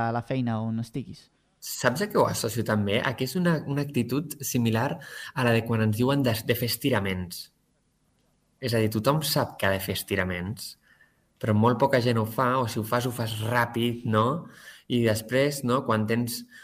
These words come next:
Speaker 2: una lesió, és quan dius, «Merda, ho hauria d'haver fet». Doncs quan, quan surt a l'analítica, doncs, que tens malament el colesterol, el sucre, que tens, eh, algun susto, no? O la tensió, o se t'està posant greix en un lloc que tu no voldries, és quan dius, «Ostres, vinga,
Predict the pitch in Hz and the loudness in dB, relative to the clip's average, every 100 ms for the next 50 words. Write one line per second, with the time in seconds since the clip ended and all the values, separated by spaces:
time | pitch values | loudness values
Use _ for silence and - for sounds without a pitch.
0 | - 131 117 110 104 104 127 113 131 - | -10 -2 0 2 2 2 2 2 0 -2
1 | 101 120 110 104 98 98 104 104 101 92 | -4 -2 0 0 -2 -4 -2 0 0 0
2 | 90 98 104 110 107 104 107 95 - 113 | -2 -2 0 2 2 -2 -8 -12 -8 -4
3 | 107 - 113 110 107 - - - 117 107 | -4 -2 0 0 0 -6 -18 -2 0 2
4 | 135 143 139 131 123 117 110 123 117 113 | 0 2 2 4 4 4 2 0 -2 -4
5 | 107 107 110 110 104 107 104 101 98 101 | -4 -6 -4 -4 0 0 0 -2 -4 -4
6 | 95 104 123 117 98 - 123 104 101 101 | -2 2 4 4 0 -4 -4 0 0 -2
7 | 107 107 104 - - - - - 113 107 | -2 -2 -2 -6 -14 -16 -10 -2 2 4
8 | 110 110 120 113 139 123 - 101 95 _ | 2 2 0 0 0 0 -2 -6 -8 _
9 | _ _ _ 113 123 113 101 101 101 101 | _ _ _ -2 0 2 2 0 -2 -4
10 | 98 - 120 127 110 104 98 101 101 - | -6 -4 2 4 4 2 0 0 -2 -4
11 | 104 104 110 113 110 107 110 110 107 107 | -6 -4 -4 -2 0 0 0 0 0 2
12 | 107 107 107 107 104 104 110 131 143 123 | 0 0 -2 0 0 0 0 0 0 -2
13 | 110 117 110 107 107 117 - - 95 110 | -2 0 2 0 0 -2 -2 -8 -6 -4
14 | 101 90 | -2 -4